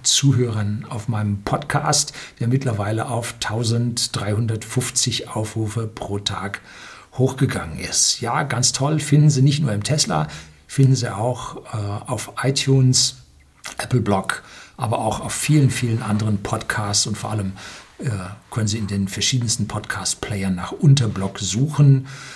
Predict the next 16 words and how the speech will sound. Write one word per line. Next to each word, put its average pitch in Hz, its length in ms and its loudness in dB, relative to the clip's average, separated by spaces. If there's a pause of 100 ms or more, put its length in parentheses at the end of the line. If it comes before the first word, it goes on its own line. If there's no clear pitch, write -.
(140)
und - 80 -2
zwar - 260 -2
unter 156 720 4 (100)
und 113 100 -2
dann 107 220 0
B 113 240 -2
L 107 180 -4
O 117 220 -2
G. 110 760 2 (420)
Dann 98 260 -2
finden 78 360 -8
Sie - 220 -2
mich. - 500 -6
Das - 220 0
sollte 95 240 -6
funktionieren. 104 480 -4